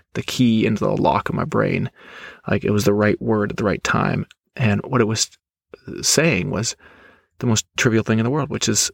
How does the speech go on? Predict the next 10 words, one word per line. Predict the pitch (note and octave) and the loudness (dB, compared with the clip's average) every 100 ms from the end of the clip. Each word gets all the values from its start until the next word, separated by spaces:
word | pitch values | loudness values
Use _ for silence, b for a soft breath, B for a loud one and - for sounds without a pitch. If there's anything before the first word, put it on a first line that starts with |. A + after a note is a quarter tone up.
| - | -4
"I'm | A2+ A2 | 0 2
not | A2 - | 0 0
the | |
only | A2 A#2 A2+ A2 b b b _ _ - | 0 2 0 -2 b b b _ _ -6
center | - A#2 | 0 2
of | A#2+ | 0
consciousness | - C3 - - G2+ | -2 -2 -2 -2 0
in | A2 | 0
the | G#2+ | 0
world. | B2+ A2 | 0 -2